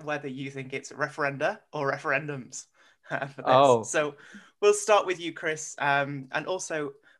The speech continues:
Speaker 1: please tell us where you are, because I note that you are not in your usual location.
Speaker 2: No, I'm, I'm in, uh, um, Dorset today,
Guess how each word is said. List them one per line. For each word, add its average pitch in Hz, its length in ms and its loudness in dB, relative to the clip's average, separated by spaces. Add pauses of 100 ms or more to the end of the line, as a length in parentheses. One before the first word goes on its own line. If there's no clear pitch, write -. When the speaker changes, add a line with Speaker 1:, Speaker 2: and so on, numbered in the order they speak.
(120)
Speaker 1:
please 180 160 -8
tell 180 160 -4
us 170 100 -6
where 180 140 -2
you 170 160 -6
are, 170 180 0
because 143 240 -12
I 139 100 -2
note 156 280 -4
that 135 100 -10
you 135 100 -6
are 131 60 -6
not 143 380 -2
in 139 160 -8
your 127 140 -6
usual 139 300 -10
location. 127 520 -12 (240)
Speaker 2:
No, 117 240 -2
I'm, 113 360 -4
I'm 113 360 -8
in, 107 400 -12 (200)
uh, 113 200 -14
um, 101 260 -10
Dorset 113 460 -12 (320)
today, 117 320 -10